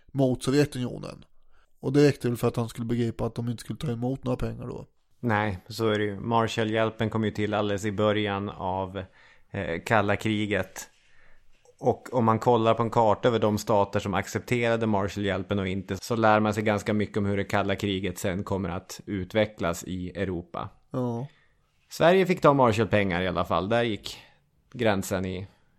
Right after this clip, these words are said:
Speaker 2: mitt i Skandinavien.
Speaker 1: Det finns väl en grej till man, eh, kanske ska ta upp, och det är ju då den här, eh, allierade kontrollkommissionen i Helsingfors efter vapenstilleståndet fyrtiofyra.
Speaker 2: Just det.
Speaker 1: Där det visserligen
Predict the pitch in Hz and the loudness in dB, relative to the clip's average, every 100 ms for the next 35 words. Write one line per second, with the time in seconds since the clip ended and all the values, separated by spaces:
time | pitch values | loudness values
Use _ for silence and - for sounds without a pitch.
0 | - 107 95 - 92 95 - 107 98 98 | -8 -6 -4 -4 -6 -6 -2 0 2 0
1 | 95 104 95 - 101 _ - - _ 156 | -2 -4 -6 -10 -14 _ -20 -20 _ -2
2 | 165 156 156 156 - 165 160 160 - 147 | -2 0 0 0 2 2 2 -2 -6 0
3 | 147 139 135 139 131 131 135 131 131 131 | 4 4 4 2 2 2 2 2 2 2
4 | 123 131 123 131 123 123 - 135 135 120 | 2 0 2 0 4 2 4 2 2 4
5 | 135 123 127 127 120 123 - 127 127 127 | 4 4 4 2 2 2 0 -2 -2 0
6 | 131 123 120 117 117 117 117 - - - | 0 2 2 2 4 4 2 -2 -16 -20
7 | _ _ _ _ _ - 135 139 175 147 | _ _ _ _ _ 2 4 6 6 8
8 | 127 127 131 143 135 170 160 131 139 135 | 8 6 4 2 4 6 6 6 2 2
9 | 147 135 135 165 185 170 156 160 151 127 | 4 4 4 0 2 4 4 2 4 6
10 | 151 151 - 139 127 139 143 135 131 123 | 4 2 -2 0 0 2 2 2 0 2
11 | 127 123 131 123 127 139 127 - 143 127 | 2 2 0 0 0 0 -2 2 4 6
12 | 139 160 - - _ _ _ _ _ - | 6 6 2 -16 _ _ _ _ _ -2
13 | 123 117 110 110 - 135 139 131 131 127 | -2 0 -2 -2 -6 -2 2 4 2 2
14 | 131 131 123 143 - 127 127 131 | 0 0 0 -2 2 0 2 -2